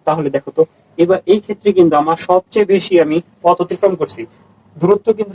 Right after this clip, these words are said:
সবচেয়ে বেশি অতিক্রম হয়েছে একশো চল্লিশ কিলোমিটার, কিন্তু স্মরণ এবার জিরো হয়ে গেল, স্মরণ এবার জিরো হয়ে গেল। আচ্ছা, এই কেসটা কিন্তু অন্যভাবে থাকতে পারে যে এরকম আঁকাবাঁকা পথে স্মরণ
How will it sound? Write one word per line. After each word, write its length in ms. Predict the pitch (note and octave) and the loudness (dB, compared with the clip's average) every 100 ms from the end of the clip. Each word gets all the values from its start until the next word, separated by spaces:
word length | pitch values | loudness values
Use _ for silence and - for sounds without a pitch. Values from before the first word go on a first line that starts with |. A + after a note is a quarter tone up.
| - | -4
সবচেয়ে 280 | D3+ F3+ F3 | -2 2 2
বেশি 140 | F#3 F#3 | 2 -2
অতিক্রম 300 | E3 F3 F3+ D#3+ | -2 0 0 0
হয়েছে 220 | C3 - | -6 -8
একশো 200 | B2 - - | -10 -12 -10
চল্লিশ 220 | G3 G#3 - | -4 -4 -4
কিলোমিটার, 360 | E3 C3+ - - - | -6 -6 -8 -16 -10
কিন্তু 180 | D#3 C#3+ | -8 -2
স্মরণ 220 | D3+ D3+ D#3+ | 0 2 0
এবার 140 | D3+ C#3 | -2 -4
জিরো 160 | C#3 C3 | -4 -4
হয়ে 140 | B2+ A2+ | -6 -8
গেল, 100 | - - _ - - - | -10 -18 _ -20 -18 -2
স্মরণ 240 | E3 F3+ E3 | 0 0 -2
এবার 140 | E3 E3 | -4 -2
জিরো 160 | F3 E3 | 0 0
হয়ে 140 | C#3+ A2 | 0 -4
গেল। 100 | A2 - _ _ | -4 -10 _ _
আচ্ছা, 160 | C3 - C#3+ | -10 -8 -8
এই 60 | D#3+ | -6
কেসটা 240 | F#3+ - F3+ | -6 -4 -4
কিন্তু 140 | F3+ D3+ | -2 -2
অন্যভাবে 300 | C#3+ F#3 F3 - | -2 0 -2 -4
থাকতে 220 | B2 - D#3 | -8 -4 -2
পারে 160 | B2 D3 - _ - | 0 -2 -4 _ -10
যে 180 | C3+ B2 B2 _ _ _ _ _ _ _ _ - _ _ - | -2 0 0 _ _ _ _ _ _ _ _ -20 _ _ 0
এরকম 400 | E3 E3+ F3+ A#3 A3+ - - | 2 4 2 0 0 -6 -6
আঁকাবাঁকা 400 | - G3+ G#3 G#3 F#3+ | -2 0 0 0 -2
পথে 220 | E3 D#3 E3 _ - | -2 -2 -2 _ -6
স্মরণ 280 | D#3 D#3+ | 0 2